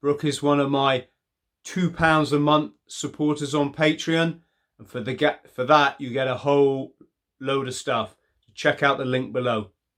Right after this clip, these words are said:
Brooks asked, "How do I deal with seasonal adjustment disorder?"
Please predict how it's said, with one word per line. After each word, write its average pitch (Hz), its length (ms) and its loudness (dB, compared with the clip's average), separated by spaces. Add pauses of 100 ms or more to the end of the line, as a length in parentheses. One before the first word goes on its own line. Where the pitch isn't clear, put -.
(580)
Brooks 185 320 -2
asked, 160 500 4 (160)
"How 160 460 2
do 156 180 2
I 156 160 8
deal 147 560 2
with 120 260 -8
seasonal 147 800 -2
adjustment 139 640 -2
disorder?" 110 600 -8